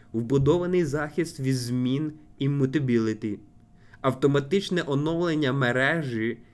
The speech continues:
через консенсус. Це не копіювання. Це естетика Genesis. Перевірена і переведена у відкритий код. White paper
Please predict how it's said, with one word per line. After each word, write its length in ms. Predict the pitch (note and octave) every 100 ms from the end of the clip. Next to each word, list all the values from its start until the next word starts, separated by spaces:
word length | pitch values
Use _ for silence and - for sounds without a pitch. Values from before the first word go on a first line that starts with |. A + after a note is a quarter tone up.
| -
через 400 | - D3 D#3 D#3+
консенсус. 920 | - D3+ D3+ E3+ D3+ C#3 F2+ D2+ - - - - - - -
Це 180 | D#3
не 180 | E3+ E3
копіювання. 1000 | E3 D#3+ - D3+ C#3 C#3+ D3 D#3+ A#2 F2 - - - - -
Це 180 | - C#3+
естетика 680 | C#3 - - B2+ B2+ B2+ B2+
Genesis. 920 | A#2 A#2 A2 G#2 E2+ D#2+ D2+ - - - - - - - - - - -
Перевірена 1040 | A2+ G2+ G2 F2+ G2 C#3 D3 G2 F#2 G#2+ C3 - - -
і 120 | - A#2+
переведена 1000 | A#2 G#2 G2 F#2 F#2 A#2+ A2+ F#2+ F2 E2+ - - -
у 120 | G2
відкритий 600 | F#2+ - - G2 F2 F2+
код. 280 | - D#2+ D#2 - - - - - - - - - -
White 380 | A2+ B2 C3 C3+
paper 540 | C3 F3 - G#2 G2